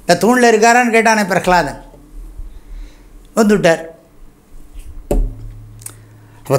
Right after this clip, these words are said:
தூண், அவரும் கேட்டது வேற, நாராயணன்கிற தத்துவம் வேற.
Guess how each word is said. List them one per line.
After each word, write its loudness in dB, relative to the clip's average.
தூண், 0
அவரும் 2
கேட்டது 2
வேற, 4
நாராயணன்கிற 2
தத்துவம் 0
வேற. 0